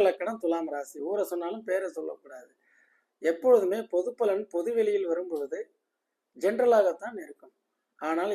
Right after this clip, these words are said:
எத்தனையோ நபர்கள் நேரடி ஜாதகம் பார்க்க வரும்பொழுது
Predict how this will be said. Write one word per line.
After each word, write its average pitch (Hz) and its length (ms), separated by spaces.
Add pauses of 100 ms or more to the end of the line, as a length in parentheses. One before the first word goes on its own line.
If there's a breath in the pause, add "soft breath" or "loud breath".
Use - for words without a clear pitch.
எத்தனையோ 214 360 (100)
நபர்கள் 175 360 (1000)
நேரடி 233 380
ஜாதகம் 185 480
பார்க்க 175 320
வரும்பொழுது 147 480